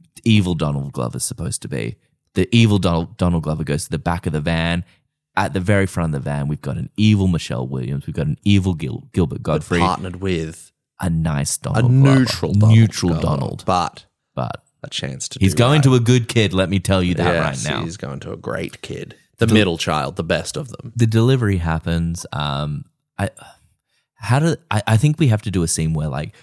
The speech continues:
Speaker 1: where, like, they put on putty on their face and stuff so that they
Speaker 2: <laughs> Yeah,
Speaker 1: can get the
Speaker 2: of course.
Speaker 1: delivery done.
Speaker 2: Yeah, they do, like, a big old goofy cleft chin.
Speaker 1: Yeah, yeah,
Speaker 2: Yeah.
Speaker 1: yeah. And he's like, and the, the thing where, like, Kevin's like, "Haven't I seen you guys around here before?" And then he's like,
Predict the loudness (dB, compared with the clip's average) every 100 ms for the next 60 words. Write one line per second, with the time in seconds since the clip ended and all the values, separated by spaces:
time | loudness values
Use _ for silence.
0 | _ -2 0 0 -2 0 -4 -4 -4 -2
1 | -2 0 2 0 0 -2 -4 -4 -4 -4
2 | -2 2 2 2 0 -2 -2 -2 2 2
3 | 2 0 2 2 0 -2 2 4 4 4
4 | 2 2 0 0 2 0 0 -2 -2 -2
5 | -4 -4 -10 -20 _ _ -4 -4 -4 -6
6 | 0 0 0 -2 0 -2 -2 -8 _ -4
7 | 0 0 -2 _ -10 -8 -8 -4 0 2
8 | 2 2 -2 0 2 2 4 4 4 2
9 | 0 0 0 2 0 -2 -4 -2 -4 -8
10 | _ _ _ -8 -4 -4 -2 0 2 2
11 | 2 2 0 0 2 2 2 0 -2 0
12 | 0 -2 _ _ -2 0 0 -2 -4